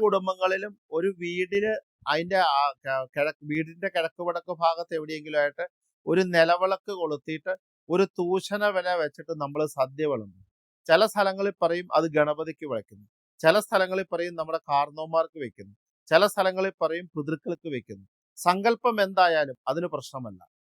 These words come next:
ഒരു നിലവിളക്കിന്റെ മുമ്പിൽ ഉച്ചയ്ക്ക് ഊണ് കഴിക്കുന്നതിന് മുമ്പായിട്ട് നമ്മൾ വൃത്തിയായിട്ട് ഒരു നിലവിളക്ക് വെച്ച് ആ നിലവിളക്കിന്റെ മുമ്പിൽ നമ്മൾ കഴിക്കുന്നതിന് മുമ്പുള്ള സകല വിഭവങ്ങളും അവിടെ വിളമ്പിയതിന് ശേഷം മാത്രമാണ്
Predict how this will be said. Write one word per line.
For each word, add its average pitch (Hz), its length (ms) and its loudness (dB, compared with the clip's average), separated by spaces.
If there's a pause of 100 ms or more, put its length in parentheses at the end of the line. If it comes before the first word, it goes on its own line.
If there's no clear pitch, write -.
(160)
ഒരു 156 200 2
നിലവിളക്കിന്റെ 175 680 4
മുമ്പിൽ 175 260 -6 (200)
ഉച്ചയ്ക്ക് 170 400 -8 (100)
ഊണ് 180 200 -6
കഴിക്കുന്നതിന് 165 680 0
മുമ്പായിട്ട് 143 540 2 (420)
നമ്മൾ 151 280 2 (120)
വൃത്തിയായിട്ട് 165 800 0 (120)
ഒരു 151 100 -6 (100)
നിലവിളക്ക് 151 540 0
വെച്ച് 143 220 -8 (140)
ആ 147 40 2 (100)
നിലവിളക്കിന്റെ 156 640 -2
മുമ്പിൽ 147 240 -8 (400)
നമ്മൾ 175 200 4 (140)
കഴിക്കുന്നതിന് 170 600 2
മുമ്പുള്ള 156 280 -2
സകല 175 360 0 (140)
വിഭവങ്ങളും 156 680 -4
അവിടെ 151 200 0 (840)
വിളമ്പിയതിന് 170 720 2 (100)
ശേഷം 147 360 -2 (100)
മാത്രമാണ് 143 560 -4